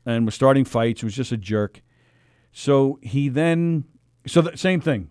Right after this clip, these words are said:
The Met, it became even worse than the first time. The Mets had to get rid of this guy. <clears throat> So what they did is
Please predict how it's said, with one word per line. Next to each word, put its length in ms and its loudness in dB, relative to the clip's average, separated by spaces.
The 80 0
Met, 240 2
it 220 -2
became 320 0
even 220 2
worse 260 2
than 100 0
the 60 0
first 280 -2
time. 200 -2
The 60 0
Mets 240 -2
had 200 -2
to 60 -6
get 140 -6
rid 140 -2
of 60 -6
this 140 -8
guy. 340 -12
<clears throat> 800 -6
So 120 -6
what 160 0
they 120 0
did 260 0
is 260 -6